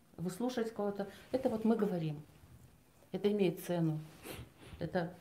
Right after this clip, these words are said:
Священное Писание утверждает. Дарить, э, дары, принимать дары — это тоже, это как служение, тоже имеет цену. И, э, э, что там ещё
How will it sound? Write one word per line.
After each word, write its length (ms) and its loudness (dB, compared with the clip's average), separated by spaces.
Священное 440 0
Писание 500 0
утверждает. 560 -4
Дарить, 480 2
э, 420 -2
дары, 400 2
принимать 500 0
дары — 320 0
это 180 -4
тоже, 340 2
это 320 -4
как 180 0
служение, 520 2
тоже 300 2
имеет 360 2
цену. 280 -2
И, 540 -2
э, 300 -4
э, 300 -6
что 200 -20
там 140 2
ещё 240 -6